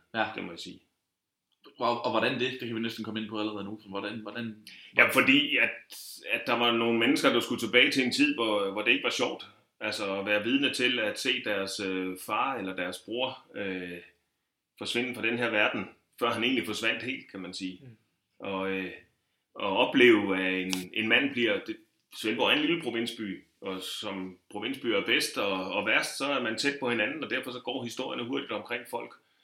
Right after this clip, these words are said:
Speaker 2: Jeg husker, Allan Michaelsen, jeg så snakkede med desværre, inden han så døde, at han sagde, at, at,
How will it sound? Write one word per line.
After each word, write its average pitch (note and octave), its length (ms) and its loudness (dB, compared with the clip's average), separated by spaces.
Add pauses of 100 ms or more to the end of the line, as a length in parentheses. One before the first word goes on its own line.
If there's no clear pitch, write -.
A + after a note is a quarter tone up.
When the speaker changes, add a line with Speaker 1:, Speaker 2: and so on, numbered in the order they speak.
(160)
Speaker 2:
Jeg G2 80 -6
husker, - 360 -4
Allan F#2 160 -2
Michaelsen, G2 500 -2
jeg F#2+ 100 -6
så G2+ 120 -8
snakkede A2 280 -6
med G#2+ 200 -8
desværre, G#2 380 -8
inden G#2+ 140 -12
han G#2+ 160 -8
så G#2+ 160 -10
døde, A2 260 -4 (760)
at G2 140 -6
han A#2 160 -2
sagde, A#2 260 2
at, F2+ 140 -2
at, - 280 -10